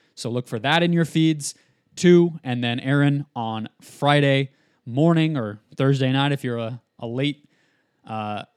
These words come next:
sleeper and you're looking for content deep into the, uh, the evening on Thursday. That's the plan for the rest of the week. So hit follow, hit subscribe if you have not already, and I will talk to you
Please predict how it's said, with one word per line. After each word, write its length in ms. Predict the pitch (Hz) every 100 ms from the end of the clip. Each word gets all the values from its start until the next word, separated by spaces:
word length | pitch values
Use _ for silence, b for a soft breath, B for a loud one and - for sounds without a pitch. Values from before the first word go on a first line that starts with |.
| _ _ _ _
sleeper 520 | - 170 170 180 180 151
and 120 | 113
you're 300 | 110 107 104 _ _ _ _
looking 220 | 147 160
for 140 | 147 156
content 720 | 160 156 160 165 160 - 123
deep 260 | 151 160 -
into 320 | 151 156 160
the, 300 | 139 147 139
uh, 240 | 139 135 123
the 240 | 131 131
evening 400 | 151 147 156 156
on 220 | 135 139
Thursday. 600 | - 147 151 143 156 156 - b
That's 220 | 156 160
the 60 | 165
plan 180 | 156 156
for 80 | 143
the 80 | 151
rest 180 | 151
of 60 | -
the 60 | 143
week. 160 | 151
So 100 | -
hit 140 | 147 143
follow, 240 | 147 143
hit 160 | 147 -
subscribe 480 | 131 - 160 160 -
if 180 | 240 -
you 100 | 175
have 240 | 156 156
not 280 | 143 147 143
already, 720 | 139 131 127 123 143 185 208 208 _ _ _ _ _
and 100 | 110
I 200 | 107 117
will 160 | 113
talk 280 | 110 107 101
to 140 | - 110
you 340 | 101 95 92